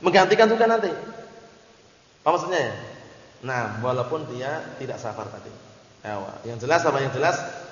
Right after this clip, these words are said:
rukhsah ketika safar dan sakit tadi. Rukhsah itu maksudnya rukhsah dia boleh tidak puasa waktu itu, tapi nanti menggantikan di hari-hari yang lain.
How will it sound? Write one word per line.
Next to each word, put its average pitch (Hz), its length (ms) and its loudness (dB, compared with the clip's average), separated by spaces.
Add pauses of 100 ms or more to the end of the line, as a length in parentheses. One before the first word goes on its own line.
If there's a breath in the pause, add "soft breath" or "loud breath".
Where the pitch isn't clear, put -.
(520)
rukhsah - 680 2
ketika 127 200 -2
safar 123 520 -2
dan 110 160 -8
sakit 110 240 -8
tadi. 110 220 -12 (540)
Rukhsah 151 320 8
itu 175 80 4
maksudnya 165 320 6
rukhsah 165 320 8 (560)
dia 160 160 10
boleh 160 320 8
tidak 127 160 8
puasa 139 240 10
waktu 127 320 6
itu, 139 280 6
tapi 127 200 4
nanti 156 160 4
menggantikan 127 400 4
di 120 160 0
hari-hari 107 240 0
yang 101 80 -6
lain. 98 240 -6